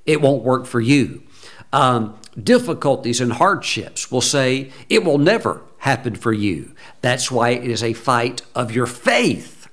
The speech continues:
Woo! Praise God. Amen. But you can win every battle through faith. Praise the Lord. Faith is the practical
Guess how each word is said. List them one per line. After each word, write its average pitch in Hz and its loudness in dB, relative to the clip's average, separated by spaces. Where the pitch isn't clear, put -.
Woo! 403 4
Praise 135 -6
God. 110 -8
Amen. 135 4
But 135 -2
you 160 2
can 131 4
win 151 2
every 208 4
battle 127 -2
through 139 4
faith. - 0
Praise 120 2
the 104 -2
Lord. 117 -2
Faith 170 0
is 175 4
the 147 2
practical 151 0